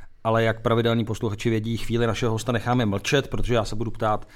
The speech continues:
Honzy na tři aktuální ekonomická témata. Eh, téma jedna, eh, domácnosti a naše útraty, abych tak řekl, nebo domácnosti opět začínají utrácet.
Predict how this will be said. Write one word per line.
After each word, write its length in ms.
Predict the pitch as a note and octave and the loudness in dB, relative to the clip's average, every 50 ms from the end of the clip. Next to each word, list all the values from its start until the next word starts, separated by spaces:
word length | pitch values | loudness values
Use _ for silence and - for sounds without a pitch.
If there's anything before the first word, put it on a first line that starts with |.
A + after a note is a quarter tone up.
| - - - - | -16 -14 -14 -10
Honzy 400 | - G2 G#2+ A#2 A2+ G#2+ B2+ B2 | -6 -2 0 2 4 4 4 6
na 440 | A#2 A2+ A2 A2 G#2 G2+ G#2 G2+ G2 | 6 6 6 6 4 4 4 2 2
tři 220 | G2+ - - B2 | 0 -2 -4 -4
aktuální 720 | - - - - A#2+ A#2 A2+ A2+ A2+ A#2 A#2+ A#2 A2 G2+ D#2 - | -4 -6 -2 2 4 6 8 8 6 4 2 0 -2 -2 -4 -6
ekonomická 580 | G2 - - A#2 A#2+ B2 A#2 - - B2 A#2 | -6 -2 0 2 2 2 2 4 4 4 4
témata. 600 | - A2+ A2 A#2 A#2+ A2+ - B2 A#2+ A#2 A#2+ A#2+ - - - - - - - - - - A2 | 6 4 2 2 2 2 4 4 4 4 2 0 -2 -10 -20 -20 -20 -20 -20 -14 -6 -4 -2
Eh, 160 | G#2 G#2 G2 | 0 0 -2
téma 320 | G#2 - A#2 A#2 A#2+ B2 | 0 2 2 4 4 4
jedna, 680 | B2 A#2+ A#2 A2+ B2 B2 B2 A#2+ A#2+ A#2+ A#2+ A#2+ - - | 4 4 4 4 4 6 6 6 6 6 4 4 2 0
eh, 340 | - A2 G#2+ G#2 G2 F#2 E2+ - - - - - - _ - | 0 0 2 2 0 -2 -6 -12 -18 -20 -20 -20 -20 _ -12
domácnosti 1040 | A2+ A2 A#2+ A2+ A#2+ B2 B2 A#2+ - C3+ C#3 B2+ C3 - - - C3+ C3+ C3+ C3 B2 - | -4 0 2 4 6 6 6 4 2 0 -2 -2 -2 -4 -2 2 4 4 4 4 2 0
a 260 | A#2 A2+ A2+ A2+ A2+ | 2 4 4 4 4
naše 300 | A2 A#2 A2+ - - C3 | 2 0 0 2 0 0
útraty, 380 | A#2 A#2 A2 B2 A#2 G#2 - G#2 | 0 2 2 2 2 4 2 2
abych 200 | G2 A2 G#2 F#2+ | 2 2 0 0
tak 160 | A2+ G#2+ G#2 | 0 -2 -2
řekl, 200 | A2 G#2 - G#2 | -2 -2 -2 -2
nebo 160 | G2 G2 G#2 | 0 0 2
domácnosti 580 | G#2 A2+ A#2 A#2+ A#2+ A#2 - B2 A2+ - - A#2 | 2 4 6 6 4 4 2 -2 -4 -2 -2 -2
opět 240 | G#2+ A2+ A#2 A2+ G#2 | -2 0 -2 -2 -2
začínají 360 | A2+ G#2 - - A2 A2+ G2+ | -2 -2 -2 0 0 0 0
utrácet. 640 | G2 F#2 - A2 A2 G#2+ G2+ - A2+ A2+ A2 - | -2 -2 0 0 0 0 0 0 -2 -2 -2 -4